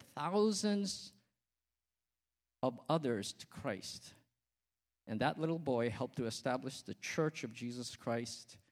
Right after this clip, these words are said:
in Nairobi and was ministering to thousands of people. Upon hearing what God had done, David threw himself on the mercy of God. He asked God, seventy-three years old now.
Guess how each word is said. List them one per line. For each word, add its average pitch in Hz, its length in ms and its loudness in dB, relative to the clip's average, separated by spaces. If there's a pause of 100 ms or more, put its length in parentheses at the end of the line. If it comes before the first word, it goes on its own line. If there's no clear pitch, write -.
(340)
in 113 120 -4
Nairobi 104 600 -4 (1500)
and 101 140 -8
was 110 180 -6
ministering 135 520 -2
to - 140 -8 (160)
thousands 131 520 -2
of - 120 -20
people. - 280 -14 (1120)
Upon 143 340 0
hearing 220 500 0
what 127 200 2
God 135 260 2
had 165 180 0
done, 104 360 -2 (920)
David 135 360 2 (120)
threw 165 260 0
himself 156 560 2
on 123 80 -6
the 110 60 -4
mercy 135 380 0
of 156 140 -4
God. 117 280 0
He 120 200 -6
asked 151 380 -4
God, 117 460 2 (340)
seventy-three 196 760 -6
years 156 340 -4
old 120 260 -4
now. - 200 -14